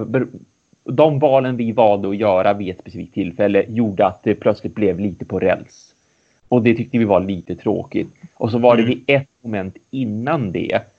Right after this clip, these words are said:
Speaker 1: när vi kände att vi hade lite otur, och det kändes samtidigt som att det var inte bara otur, utan det var liksom att man måste ha världens jäkla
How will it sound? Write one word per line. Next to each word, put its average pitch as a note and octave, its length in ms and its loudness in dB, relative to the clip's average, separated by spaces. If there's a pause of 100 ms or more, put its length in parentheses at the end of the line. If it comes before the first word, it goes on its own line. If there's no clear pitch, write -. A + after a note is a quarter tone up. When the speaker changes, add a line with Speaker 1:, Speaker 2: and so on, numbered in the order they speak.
(160)
Speaker 1:
när G#2 140 -2
vi G#2 80 0
kände G2+ 320 2
att G2 140 0
vi G#2+ 140 -4
hade G#2+ 580 0
lite G#2 1000 -2 (920)
otur, G#2+ 840 -2
och G#2 80 -2
det G2+ 80 -2
kändes G#2 420 0
samtidigt A#2+ 520 -2
som A2+ 100 -2
att G#2 160 0
det A2+ 80 0
var G#2 220 4
inte G#2 200 -2
bara A#2+ 320 2
otur, A2+ 540 0
utan G2 140 -6
det G2+ 60 -2
var G2 260 6
liksom G2 260 -2
att F#2 140 2
man G#2 140 -2
måste G#2 240 -4
ha G2 140 0
världens F#2+ 580 0
jäkla G2+ 380 -2